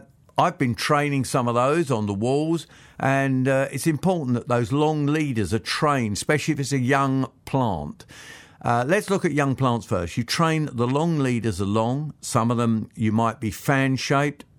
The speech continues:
I've got one with a garden that's a fan-shaped one. I've got another one that's being trained as an espalier, which means that it goes in straight lines along several lines or pieces of cane.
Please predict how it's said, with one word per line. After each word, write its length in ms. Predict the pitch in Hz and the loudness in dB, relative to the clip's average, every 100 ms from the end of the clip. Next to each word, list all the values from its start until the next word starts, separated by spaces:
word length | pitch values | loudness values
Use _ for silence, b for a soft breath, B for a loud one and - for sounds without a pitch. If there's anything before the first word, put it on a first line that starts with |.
| - | -4
I've 200 | 101 - | -4 -2
got 160 | 110 | -6
one 400 | - 110 110 110 107 | -2 -2 0 -2 -4
with 220 | 113 104 98 | -2 -2 -2
a 40 | |
garden 520 | 87 110 110 101 110 | -2 -2 -2 -2 -2
that's 240 | 101 - - - | -2 -6 -16 -8
a 60 | |
fan-shaped 720 | - - 123 120 - 131 123 - | -4 -2 0 0 -2 -2 -2 -2
one. 320 | 123 127 127 B B | -2 -2 -4 B B
I've 100 | 98 | -6
got 120 | 87 | -4
another 260 | - 107 107 | -2 -2 0
one 220 | 107 104 | 0 0
that's 240 | 107 104 - | -2 -4 -4
being 260 | 110 107 | -2 -2
trained 420 | 101 117 107 104 - | -2 -2 0 -2 -4
as 160 | 110 | -4
an 100 | 107 | -2
espalier, 760 | 113 - - 143 135 104 78 80 b b - | -2 -4 -2 0 0 -2 -6 -10 b b -8
which 200 | - - | -8 -2
means 280 | 113 107 | -2 -2
that 100 | 101 | -4
it 60 | 117 | -6
goes 340 | 107 110 110 - | -4 -2 -4 -4
in 120 | 123 | -4
straight 520 | 110 - 117 107 104 - | -4 -4 -2 -2 -4 -10
lines 640 | - 110 113 90 80 71 71 - | -4 0 0 -2 -4 -8 -8 -6
along 400 | 101 98 98 90 | -2 -2 -2 -6
several 640 | - 120 90 92 92 90 b b b | -4 -4 -2 -4 -4 -6 b b b
lines 540 | 101 107 101 95 90 - - | -4 -2 -2 -4 -4 -6 -6
or 360 | 95 92 - - | -4 -4 -8 -8
pieces 420 | 107 90 - 85 | -4 -4 -6 -6
of 200 | 101 - | -6 -8
cane. 520 | - 107 80 69 67 | -4 -4 -4 -6 -8